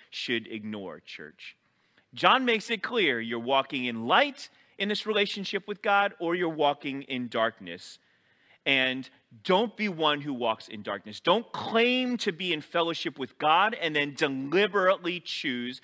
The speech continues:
to live in sin and then lie about who you are and what you do. Because when you do so, you are undermining the community Jesus died to establish.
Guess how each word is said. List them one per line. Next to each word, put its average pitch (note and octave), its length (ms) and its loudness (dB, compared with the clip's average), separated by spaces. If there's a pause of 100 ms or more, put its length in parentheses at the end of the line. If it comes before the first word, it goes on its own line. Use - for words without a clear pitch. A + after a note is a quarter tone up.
(220)
to E3 100 -4
live C#3+ 240 2
in C3 140 -4
sin C#3+ 480 -4
and F3+ 160 0
then F3 160 2
lie A3+ 580 4
about F3+ 280 2
who G#3 140 -8
you A3 260 -4
are D3 480 4 (220)
and C3 220 -4
what A2 240 2 (280)
you F#2 360 -10
do. G2+ 420 -6 (800)
Because B2+ 240 -2
when C#3 140 -4
you C3 100 -4
do A#3+ 320 0
so, A2 520 -4 (240)
you D3+ 180 -2
are - 80 -4 (100)
undermining E3 840 0
the C3+ 100 -2
community A#2+ 680 -6
Jesus C#3 600 -6 (160)
died G2 600 -2 (200)
to - 240 -14
establish. - 840 -18